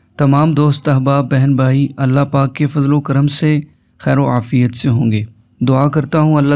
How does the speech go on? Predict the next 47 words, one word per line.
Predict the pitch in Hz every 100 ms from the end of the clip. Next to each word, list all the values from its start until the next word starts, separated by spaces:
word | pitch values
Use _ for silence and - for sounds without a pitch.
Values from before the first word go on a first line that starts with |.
| 143
تبارک | 135 135 143 143
و |
تعالی | 127 127 127 135
آپ | 143 135 131 -
تمام | 135 135 139 143 135 -
بہن | 131 135
بھائیوں | 131 123 135
کی | 123 135 135 135 _ _ _
ہر | - 131
طرح | 135 135 131
کی | 135 135
پریشانیوں | 139 123 135 131 135 139
کو | 147
دور | 135 147 156
فرمائے، | 160 151 147 147 151 _ _ _ _
ہر | - 143
نیک | 143 143 139
جائز | 143 139 139
مقصد | 139 135 - 147
میں | 143 143
کامیابی | 143 135 127 127 139 143
عطا | 143 139
فرمائے۔ | 139 143 143 143
جتنے | 131 127 165
بھی | 165 151
دوست | 143 139 135
احباب، | 147 131 131 135 117
بہن | 127 135
بھائی | 127 123 147 - _ _ _ -
کمنٹ | 143 156 160
سیکشن | 160 143 - 160
میں | 156
دعا | 143 135 143
کے | 151
لیے | 147 151
کہتے | 143 135 127 -
ہیں، | 143 143 139
رب | 135 -
تعالی | 139 123 127 139
ان | 143 139 147
تمام | 143 143 135 143 151
بہن | 135 131 131
بھائیوں | 123 127 139
کی | - 139 131
ہر | 131
طرح | 131 135 135 135
کی | 151 156